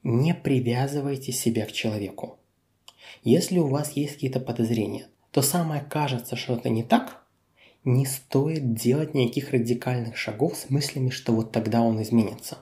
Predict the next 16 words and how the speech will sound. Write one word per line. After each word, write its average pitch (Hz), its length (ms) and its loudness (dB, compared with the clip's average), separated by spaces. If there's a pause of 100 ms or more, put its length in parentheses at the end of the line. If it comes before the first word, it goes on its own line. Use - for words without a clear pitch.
(140)
Она 127 240 4
переедет 127 480 0
к - 100 -10
вам, 165 260 0
увидит, 127 440 2
как 120 200 0
вы 113 140 4
её 110 140 2
любите, 131 460 4
и 113 60 2
перестанет 120 600 0
ревновать 113 460 -2
к-, - 180 -20
по 113 80 -2
каждому 110 540 0
поводу. 98 580 0